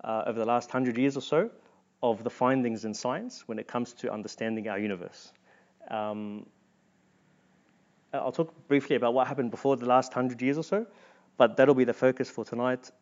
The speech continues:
Um, a-, and I wanted to see, and I want you to, to see with me what we can, what we can find in science to help us strengthen our faith in God. Okay?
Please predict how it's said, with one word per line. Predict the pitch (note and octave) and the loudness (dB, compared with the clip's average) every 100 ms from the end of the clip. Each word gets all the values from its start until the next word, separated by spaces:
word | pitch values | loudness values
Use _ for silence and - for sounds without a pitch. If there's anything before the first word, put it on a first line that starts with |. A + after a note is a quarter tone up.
| - | -8
Um, | B2 A2+ A2+ A2+ - _ _ _ _ _ _ _ | -4 -2 -4 -8 -14 _ _ _ _ _ _ _
a-, | - - - | -18 -10 -2
and | C#3+ | 0
I | |
wanted | C#3 E3 F#3 | 2 2 0
to | E3+ | -4
see, | - D#3+ D3+ D3 - - _ _ _ - | -2 0 2 0 -6 -20 _ _ _ -6
and | A#2+ | -2
I | |
want | B2 C3 - | -2 -2 -2
you | C#3+ | -2
to, | B2+ | 0
to | - - - | -2 -8 -16
see | - C3 | -4 0
with | A#2 B2+ | 0 -2
me | A2 G#2+ F2+ | -4 -10 -6
what | C3 - | -6 -4
we | C3 | -8
can, | - A#2 G#2+ _ _ _ _ _ _ - | -6 -10 -10 _ _ _ _ _ _ -6
what | C3 | -4
we | C#3+ | -4
can | C3+ B2 | -6 -6
find | - - B2 B2+ B2 A#2 - _ _ _ _ _ _ - | -4 0 2 2 -2 -6 -20 _ _ _ _ _ _ -14
in | A2+ | -12
science | - A#2 B2+ B2+ | -6 -4 -4 -8
to | G#2 | -8
help | A2+ A#2+ | -6 -4
us | A#2+ A2 - - | -6 -8 -14 -20
strengthen | - A#2+ A2 A2+ | -8 -8 -6 -6
our | G#2 | -6
faith | - G#2 | -8 -10
in | A2+ | -10
God. | G2+ F#2+ - _ _ _ _ - | -10 -12 -14 _ _ _ _ -14
Okay? | C#3 | -12